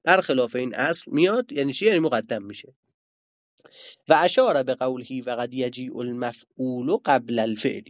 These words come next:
بعد آخر اون بیت دوم میگه چی؟ میگه "و قد یجی المفعول قبل الفعل". درست. خب این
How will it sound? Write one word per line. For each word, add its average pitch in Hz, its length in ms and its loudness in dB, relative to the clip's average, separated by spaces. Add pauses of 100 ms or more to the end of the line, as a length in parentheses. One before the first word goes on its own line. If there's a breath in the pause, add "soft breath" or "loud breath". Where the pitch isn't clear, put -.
(140)
بعد 226 280 0
آخر 190 420 2
اون 214 220 0
بیت 202 280 2
دوم 185 520 2
میگه 151 180 2
چی؟ 185 200 -4
میگه 151 200 0
"و 143 100 4
قد 147 200 2
یجی 156 280 2
المفعول 123 760 -2
قبل 170 400 0
الفعل". 175 600 0 (680)
درست. 113 320 -8 (580)
خب 185 180 2
این 269 520 2